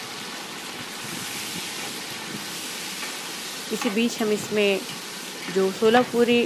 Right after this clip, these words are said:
मसाला मिर्ची powder है वो ऐड कर देंगे। हमने इसमें six tablespoon ऐड किया है, आप four tablespoon भी ऐड कर सकते हैं।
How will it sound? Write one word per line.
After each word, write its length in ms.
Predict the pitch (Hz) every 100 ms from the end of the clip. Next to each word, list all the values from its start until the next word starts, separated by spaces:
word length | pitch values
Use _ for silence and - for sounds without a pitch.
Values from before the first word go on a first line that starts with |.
| -
मसाला 360 | 208 202 190
मिर्ची 280 | 214 214 -
powder 280 | 247 220 208
है 160 | 214 226
वो 180 | 196 214
ऐड 160 | 220 -
कर 160 | 220
देंगे। 320 | 202 220 247 339 - - - - - - - 202
हमने 240 | 220 240
इसमें 280 | 226 226 233
six 300 | - 240 -
tablespoon 540 | 226 190 208 - 254 233
ऐड 200 | 220 -
किया 200 | 233 220
है, 160 | 226
आप 320 | - 202 196 -
four 140 | 214
tablespoon 500 | 202 196 196 - 226
भी 140 | 226 240
ऐड 200 | 185 185
कर 140 | 196
सकते 360 | 185 202 - 208
हैं। 200 | 214